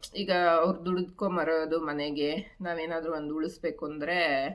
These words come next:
ನಾವಿಬ್ರೇ ಇದ್ದೂನು ಕಷ್ಟ, ಅದ್ರ ಜೊತೆ ಇನ್ನೊಂದ್ ಮಗು ಅಂತ ಮಾಡ್ಕೊಂಡ್ರೆ ಕಷ್ಟ ಆಗುತ್ತೆ ಅಂತ ಅವಳೇನ್ ಮಾಡಿದಾಳೆ, ಹ್ಮ್, ಪ್ಲಾನಿಂಗ್ ಅಂತ ಸ್ಟಾರ್ಟ್ ಮಾಡಿದ್ದಾರೆ, ಒಂದ್ ಐದ್ ವರ್ಷ ಬೇಡ ಅಂತ. ಐದ್ ವರ್ಷದಲ್ಲಿ ಅವ್ರಿಗೆ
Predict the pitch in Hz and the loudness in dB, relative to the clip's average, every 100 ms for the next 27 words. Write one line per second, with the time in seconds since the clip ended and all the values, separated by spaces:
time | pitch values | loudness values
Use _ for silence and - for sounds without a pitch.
0 | - - - - 175 175 175 190 202 190 | -10 -20 -20 -4 2 2 2 2 2 2
1 | 135 175 156 185 185 220 180 - 185 165 | 0 -4 -4 0 0 0 -2 -2 0 0
2 | 160 170 170 - 208 175 165 160 156 165 | -2 -4 -4 -4 -2 -2 -4 -4 -4 -2
3 | 175 185 208 147 147 156 156 143 - - | -2 -2 -4 -4 -4 -8 -8 -6 -6 -4
4 | 208 185 - 147 - 175 160 170 170 160 | -6 -6 -6 -8 -4 -2 0 0 -2 -4
5 | 165 190 139 151 180 427 - - - - | -4 -4 -4 -2 -2 -4 -12 -20 -20 -20
6 | - - - 76 147 - 190 - _ - | -14 -12 -10 -12 -12 -12 -14 -18 _ -8
7 | - 220 202 208 190 175 185 339 247 175 | 6 6 8 4 0 -2 -2 0 2 0
8 | - 175 175 180 156 147 160 160 175 156 | 0 -2 -2 -6 -4 -6 -6 -6 -6 -4
9 | 160 - 190 196 143 147 147 - - - | -6 -4 -4 -2 -2 -2 -4 -10 -18 -20
10 | - _ _ - - _ - - - 156 | -20 _ _ -20 -20 _ -20 -20 -8 -2
11 | 185 196 180 - 233 190 180 156 156 - | 0 0 -2 -2 0 2 4 2 0 -2
12 | 143 147 165 202 - | -4 -2 -2 -2 -6